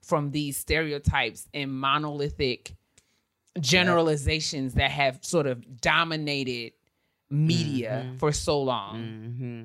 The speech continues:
Speaker 1: It shows
Speaker 2: Mm-hmm.
Speaker 1: how much within group difference exists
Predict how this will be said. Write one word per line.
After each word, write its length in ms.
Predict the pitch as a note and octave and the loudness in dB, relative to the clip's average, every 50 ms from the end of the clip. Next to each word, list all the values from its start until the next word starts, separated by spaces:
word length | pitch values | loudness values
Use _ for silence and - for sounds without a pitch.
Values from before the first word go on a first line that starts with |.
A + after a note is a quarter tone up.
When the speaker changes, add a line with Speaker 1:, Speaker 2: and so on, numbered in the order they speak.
| A#2+ A#2+ - _ | -14 -18 -6 _
Speaker 1:
It 100 | - F3 E3+ | 0 2 2
shows 520 | - - F#3+ F3 E3+ E3+ F3 E3 E3 D#3 | 4 2 4 4 4 2 2 0 -2 -6
Speaker 2:
Mm-hmm. 80 | B2 - | -6 -8
Speaker 1:
how 720 | - - - E3+ D#3 C#3+ C#3+ C3+ B2+ B2+ C3 C3+ C3 C3+ _ _ _ | -8 -4 0 2 4 4 4 4 2 -2 -4 -6 -10 -14 _ _ _
much 680 | - C#3+ C#3+ D3 D#3 D#3 D3+ - - - - - - - _ _ _ _ _ _ _ _ _ - - _ - | -8 -6 -4 -2 -2 0 -2 -2 -2 -4 -8 -8 -10 -16 _ _ _ _ _ _ _ _ _ -20 -20 _ -8
within 600 | F#3+ F3 F3 F#3 F3+ F#3 G#3+ G#3 G#3 G3+ F#3+ E3 D3+ | -4 0 2 2 2 2 2 2 2 0 -2 -4 -4
group 280 | E3+ F3+ F3 - D3 | -4 -4 -4 -4 -4
difference 500 | C#3 D#3 D#3+ D#3 - C3 A#2+ A2+ - - - | -4 -4 -4 -4 -4 -8 -10 -10 -10 -10 -10
exists 580 | - C3 C3 B2+ C3 C3 B2 A#2 A#2+ - - | -8 -8 -8 -8 -8 -8 -8 -8 -10 -14 -20